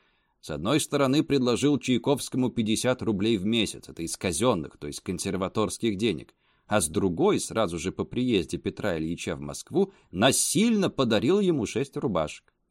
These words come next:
Да вдобавок поселил Петра Ильича в своей квартире, где тот жил до сентября тысяча восемьсот семьдесят первого года. Бесплатный кров и обслуживание на четыре с половиной года —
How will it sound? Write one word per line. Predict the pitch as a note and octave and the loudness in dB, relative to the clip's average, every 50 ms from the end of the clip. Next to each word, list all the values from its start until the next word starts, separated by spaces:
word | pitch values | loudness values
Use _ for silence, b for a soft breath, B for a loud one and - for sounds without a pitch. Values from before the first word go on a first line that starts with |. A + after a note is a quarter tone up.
| _ _ _ _ _ | _ _ _ _ _
Да | - G2+ A#2 C3+ | 0 4 6 6
вдобавок | B2 A2 B2+ B2 G2 A2 B2 B2+ B2+ A2 - | 6 6 4 6 6 6 4 4 2 -2 0
поселил | - A#2+ - - A#2 G#2+ A2 B2+ B2+ | -2 -2 -2 0 0 2 2 2 0
Петра | - - G2 - - A2 A#2 A#2 | 0 -2 -6 -4 -2 0 0 2
Ильича | A2+ G2+ G2+ F2 - - G#2+ F#2 | 2 0 0 -2 -2 -2 -4 -4
в | - | -4
своей | - F2+ F2 F2 G2 A2+ A2 | -6 -6 -4 -2 -2 -2 -2
квартире, | - - F2+ E2+ - - - - F3 G3+ D#3 G2+ E2+ B B B B B | -2 -4 -6 -6 -6 -6 -6 -2 0 2 2 0 0 B B B B B
где | G2 G#2 G2+ D3 C3+ | -2 4 4 4 4
тот | - D3+ F3 D#3+ - - | 6 2 0 0 0 -6
жил | G#2 D#2+ G2 D3 F3+ F3+ | -6 0 4 6 6 6
до | C3+ A#2 B2+ | 6 4 4
сентября | B2 - B2+ B2 G#2+ - A#2+ G#2 G#2 B2+ C#3+ C3+ - _ _ - | 4 4 0 0 0 0 0 0 2 2 0 0 -2 _ _ -2
тысяча | - E3 E3 - - - F3 E3 | 0 0 0 -2 -4 -4 -2 -2
восемьсот | E3 D#3+ - D#3 C#3+ - - D3+ C#3 - | -2 -4 -4 -4 -6 -4 -4 -4 -4 -4
семьдесят | D3+ C#3+ C3+ C3 - C3+ - - | -4 -4 -4 -4 -4 -6 -6 -4
первого | - C3 B2+ B2+ A#2+ A#2 A#2+ | -4 -2 0 0 -2 -2 -2
года. | A2 F#2 E2+ C#2+ B1 - - _ _ _ _ _ _ _ _ _ G2+ | -2 -2 -4 -6 -6 -12 -18 _ _ _ _ _ _ _ _ _ -4
Бесплатный | G2+ - - _ - E2 G2 A2 G#2 - - D#2 D2+ C#2+ | -4 -4 -4 _ -2 2 2 2 2 0 -8 -10 -10 -10
кров | - - - C#3 D3 - - - | -10 -4 -2 -2 -2 -2 -4 -10
и | |
обслуживание | - - - - - D#2+ - - - F2 D#2 C2+ A#1+ A1+ A1+ A#1 | -14 -14 -14 -8 -2 0 2 2 2 0 -4 -8 -8 -12 -10 -4
на | E2+ G2+ G#2 | -2 -2 0
четыре | - A#2 G#2+ - G#2 G2+ G#2+ F2+ | 0 -2 0 2 2 2 2 2
с | - | 0
половиной | - - F2+ F2+ F2 E2+ C3 B2 G2+ F2+ E2 | -2 -4 -2 -2 0 0 0 0 0 -2 -2
года — | E2 C#3+ F3+ F3 A2 E2 - | 0 2 2 2 2 0 -6